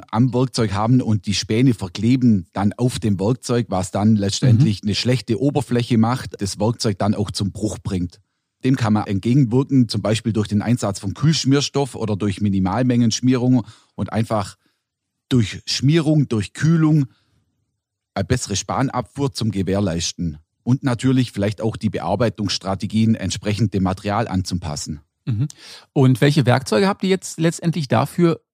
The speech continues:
Speaker 2: genutzt?
Speaker 1: Wir haben viel Schrubbbearbeitung gehabt, aber auch viel Schlichtbearbeitung und somit haben wir eigentlich die komplette Bandbreite von der Aluline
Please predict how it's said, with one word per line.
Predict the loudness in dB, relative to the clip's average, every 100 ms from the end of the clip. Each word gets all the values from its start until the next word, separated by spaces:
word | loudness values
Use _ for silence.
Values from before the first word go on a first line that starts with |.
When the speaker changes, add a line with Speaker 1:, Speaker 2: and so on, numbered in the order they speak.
| _
Speaker 2:
genutzt? | 0 4 4 4 -2 -10 -14 -20 _ -6
Speaker 1:
Wir | -2
haben | 0 0
viel | 0 -2
Schrubbbearbeitung | -2 -4 -2 -2 0 -2 0 -2
gehabt, | -2 -4
aber | -6 -4
auch | -6 -4
viel | -2 -2
Schlichtbearbeitung | -2 -4 -4 -4 -4 -2 0 0 0
und | 0
somit | 2 0 2
haben | 2 0
wir | 2
eigentlich | -2 -2 -4 -2
die | 0
komplette | 0 0 0 0 0
Bandbreite | 2 0 0 -2 -2
von | -2 0
der | 0
Aluline | -2 0 2 2 2 2 0